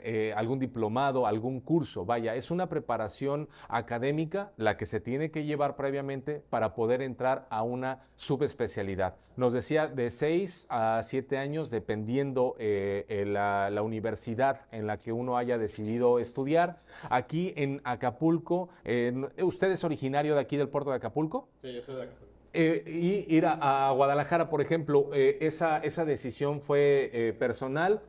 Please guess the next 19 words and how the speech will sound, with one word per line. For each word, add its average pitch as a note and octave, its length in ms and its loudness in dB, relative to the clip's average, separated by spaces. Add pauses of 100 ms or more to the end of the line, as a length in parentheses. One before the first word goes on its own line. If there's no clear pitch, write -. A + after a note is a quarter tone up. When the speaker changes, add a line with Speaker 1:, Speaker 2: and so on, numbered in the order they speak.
Speaker 1:
o C#3 240 6
cuál D#3+ 240 4
es D#3+ 160 -2
el C3+ 120 -4
campo D3+ 320 0
a A#2+ 40 2
lo A#2 100 -2
mejor C3 300 0
en B2+ 160 -2
A-, C3 80 -4
en B2 240 -4
Acapulco D3+ 580 0
para A2+ 240 0
estudiar B2 460 0
esta, B2 400 -2
esta A2+ 240 -8
profesión B2 560 -6
o G#2+ 160 2
esta, A2+ 320 -2